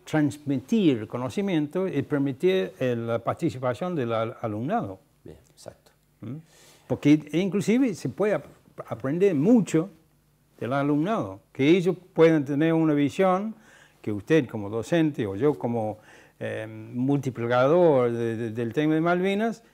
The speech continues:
Speaker 1: no me ocurre a mí, porque yo estoy muy sobre la, la cuestión permanentemente.
Speaker 2: Alejandro, para finalizar por el tiempo, ¿no?
Speaker 1: Sí.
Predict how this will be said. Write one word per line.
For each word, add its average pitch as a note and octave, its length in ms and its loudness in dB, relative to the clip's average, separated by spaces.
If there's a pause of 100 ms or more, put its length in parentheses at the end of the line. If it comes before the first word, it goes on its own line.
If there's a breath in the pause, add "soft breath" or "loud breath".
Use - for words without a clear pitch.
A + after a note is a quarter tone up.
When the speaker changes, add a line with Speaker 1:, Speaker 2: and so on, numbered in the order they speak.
(200 soft breath)
Speaker 1:
no D#3 160 -2
me D#3 120 -2
ocurre G3 320 -4
a G2+ 60 -6
mí, F#2+ 200 -14 (480)
porque C3 280 -2
yo E3+ 140 6
estoy E3+ 280 4
muy F#3+ 480 4 (140)
sobre E3 500 -2
la, G#2+ 440 -8 (340)
la A#2 80 -14
cuestión D#3+ 400 -4
permanentemente. D#3+ 800 -4 (680 loud breath)
Speaker 2:
Alejandro, B2 720 0
para B2 160 2
finalizar B2+ 640 0
por A#2+ 120 -2
el A2+ 140 2
tiempo, G#2 400 -2
¿no? B2 160 -2
Speaker 1:
Sí. D3+ 200 2